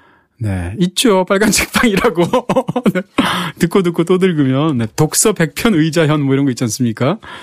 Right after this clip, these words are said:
책을 반복해서 읽는 것도 중요하지만 빨책을 또 이렇게 소설 읽고 나서 한번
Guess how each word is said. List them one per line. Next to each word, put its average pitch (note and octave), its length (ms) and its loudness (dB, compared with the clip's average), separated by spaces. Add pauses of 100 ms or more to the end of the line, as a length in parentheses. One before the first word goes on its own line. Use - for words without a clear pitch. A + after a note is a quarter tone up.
(140)
책을 F#3+ 220 0
반복해서 E3 480 0
읽는 D3 160 0
것도 C3+ 180 0
중요하지만 C3+ 760 0 (400)
빨책을 F3 320 2
또 E3 100 -2
이렇게 A#2+ 380 -2 (400)
소설 F3 320 2
읽고 B2 180 -2
나서 A#2 220 -2
한번 D3+ 460 -2